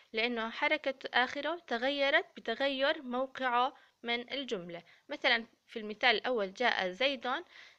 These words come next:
جاءت، جاء فعل وزيد فاعل مرفوع علامة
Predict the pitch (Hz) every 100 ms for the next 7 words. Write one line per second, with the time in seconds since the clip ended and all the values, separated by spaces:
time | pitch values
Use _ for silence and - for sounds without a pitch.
0 | 226 240 208 196 - 240 262 - - 233
1 | 233 359 240 196 185 185 247 254 190 170
2 | 170 - 262 240 254 311 190 180 - 269
3 | 208 185 240 190